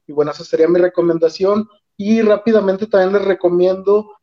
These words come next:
eh, la conferencia de Jorge Luis Borges, Siete Noches. Eh, bueno, es una serie de conferencias en el libro Siete Noches,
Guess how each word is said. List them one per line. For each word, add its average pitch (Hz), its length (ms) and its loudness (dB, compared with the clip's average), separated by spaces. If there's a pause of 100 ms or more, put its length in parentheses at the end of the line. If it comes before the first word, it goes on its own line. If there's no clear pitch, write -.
(140)
eh, 151 240 4
la 151 120 2
conferencia 170 600 0
de 180 80 4
Jorge 170 280 -2
Luis 175 220 2
Borges, 180 500 -2
Siete 190 340 -2
Noches. 190 680 -4
Eh, 156 320 4
bueno, 180 220 2
es 175 180 -4
una 202 140 -2
serie 202 220 0
de 190 100 0
conferencias 190 800 -2 (180)
en 160 160 -4
el 156 80 0
libro 170 220 2
Siete 208 280 -2
Noches, 214 520 0